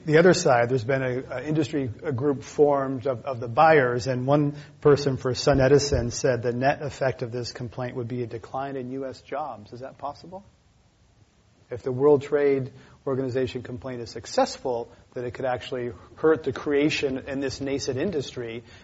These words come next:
where so many p-, installers and those sorts of things, if, if prices rise, that's gonna hurt installers, that's gonna hurt companies, uh, cons-, people are gonna buy less. It, it could be less, result in fewer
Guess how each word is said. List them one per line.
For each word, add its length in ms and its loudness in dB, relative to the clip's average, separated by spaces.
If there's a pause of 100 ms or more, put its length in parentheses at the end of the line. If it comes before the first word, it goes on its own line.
(140)
where 120 -6
so 140 -6
many 160 -4
p-, 120 -10
installers 760 2
and 100 -4
those 160 -4
sorts 200 -6
of 80 -10
things, 260 -8
if, 140 -6 (340)
if 240 -10
prices 460 2
rise, 400 4
that's 200 -4
gonna 180 -2
hurt 220 -2
installers, 760 -2
that's 180 -6
gonna 160 -6
hurt 220 -6
companies, 600 -10 (340)
uh, 180 -2
cons-, 300 -10 (140)
people 220 -4
are 20 -6
gonna 160 -6
buy 240 -4
less. 380 -4
It, 80 -10
it 220 -10
could 100 -10
be 80 -2
less, 420 -4
result 360 -6
in 80 -10
fewer 420 -6